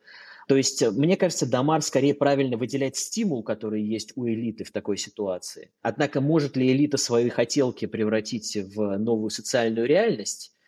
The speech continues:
Вот это большой вопрос, и теория Дамара, конечно, его не полностью покрывает. Это лишний раз напоминает нам о том, что каждый раз, когда мы говорим о каком-то отдельном институте, мы должны помнить, что этот отдельный институт существует не в вакууме,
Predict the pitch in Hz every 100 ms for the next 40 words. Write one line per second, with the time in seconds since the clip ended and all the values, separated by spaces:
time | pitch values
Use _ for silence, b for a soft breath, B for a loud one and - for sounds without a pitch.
0 | _ 104 131 139 131 - 143 127 123 165
1 | 208 - - 113 139 135 120 117 127 156
2 | 135 113 123 - 117 113 120 98 87 120
3 | 117 139 123 107 - - 101 95 92 _
4 | - - 110 107 80 - _ _ 131 147
5 | 143 - 147 147 127 135 135 131 127 123
6 | - 208 - - 135 135 - 117 117 131
7 | 127 123 - - 127 - 127 113 139 123
8 | 113 113 - - 226 - 110 - B B
9 | 120 123 147 160 139 107 - 123 123 117
10 | 117 143 123 117 131 - 220 - - 117
11 | 123 135 139 127 120 127 185 220 135 117
12 | 98 104